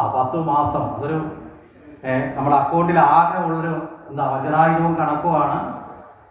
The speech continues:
പത്ത് മാസം ചുമന്ന്, അല്ലേ, പ്രസവിച്ചു എന്നൊക്കെ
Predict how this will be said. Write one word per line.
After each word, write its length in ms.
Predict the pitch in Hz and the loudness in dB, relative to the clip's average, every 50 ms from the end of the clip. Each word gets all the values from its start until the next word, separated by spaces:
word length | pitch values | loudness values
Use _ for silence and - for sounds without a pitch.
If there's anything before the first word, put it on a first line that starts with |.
| _ - | _ 2
പത്ത് 280 | 147 151 147 - - 185 190 165 | 2 2 2 2 4 4 6 6
മാസം 420 | 151 151 156 147 - - 190 190 185 165 160 | 6 4 4 2 0 0 -2 -2 -2 -2 -2
ചുമന്ന്, 460 | 160 151 156 156 151 156 165 165 165 160 151 - - | -2 -2 0 0 0 0 0 0 -2 -2 -4 -6 -6
അല്ലേ, 180 | - 165 147 117 101 92 - - - - - - - - - - - - | -4 -4 -4 -2 -4 -6 -8 -10 -12 -14 -16 -16 -18 -18 -18 -18 -14 -8
പ്രസവിച്ചു 500 | - 139 131 143 156 165 165 160 - 160 160 156 | -6 -4 -2 0 2 2 2 2 2 2 0 2
എന്നൊക്കെ 320 | 156 147 156 165 156 151 | 2 0 0 2 2 2